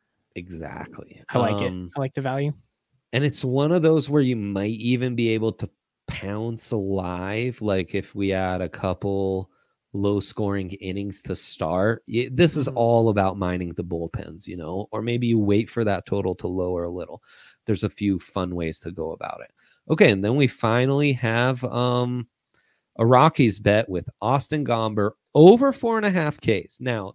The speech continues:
Speaker 1: the juice at minus one forty, not great, but everyone loves a low number, Justin. Gombe, of course, twelve and seven on this prop with the over, but only two and five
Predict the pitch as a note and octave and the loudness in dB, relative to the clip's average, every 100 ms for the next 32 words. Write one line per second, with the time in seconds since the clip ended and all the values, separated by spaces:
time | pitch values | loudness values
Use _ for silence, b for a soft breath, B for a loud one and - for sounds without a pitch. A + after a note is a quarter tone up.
0 | _ A2 G#2 A2+ F#3+ F#3 E3+ C#3+ C3+ C3 | _ -10 -8 -4 -4 -4 -4 -4 -6 -6
1 | C3 A2 B2+ A#2+ G#2+ A#2 A2 A#2 F#2 - | -8 -4 -4 -2 -4 -6 -4 -4 -4 -8
2 | - - C3 D3+ E3 D3 B2 B2 B2 A#2+ | -12 -8 -4 -2 -2 -2 -2 -2 -4 -8
3 | A2+ A2 A#2 A#2 A#2 A2 G2 F#2 F#2 E2 | -4 -2 -2 -4 -6 -6 -8 -8 -10 -10
4 | - F#2+ F2 - _ _ _ _ _ B2 | -12 -14 -14 -16 _ _ _ _ _ -6
5 | D3+ G#3 F#3+ C3+ - D3+ C3 - - _ | -4 -2 -2 -2 -2 -2 0 -4 -16 _
6 | _ - A2+ C#3 A3 C4 C3 - D#3+ D#3+ | _ -10 -4 -2 -2 -6 -6 -2 -2 -2
7 | G2+ F#2+ F#2 F2 - A2+ G2 - G2+ - | -4 -6 -6 -8 -6 -2 -2 -2 -8 -8
8 | F#2 _ B2+ B2 G#2 G2+ G2 F#2 - A#2 | -12 _ -4 -4 -4 -6 -6 -10 -10 -10
9 | D3 E3 D3+ - - C#3 D3 - B2 A#2 | -6 -6 -8 -14 -6 -4 -4 -8 -10 -12
10 | - - F#2+ D#2 | -12 -8 -8 -8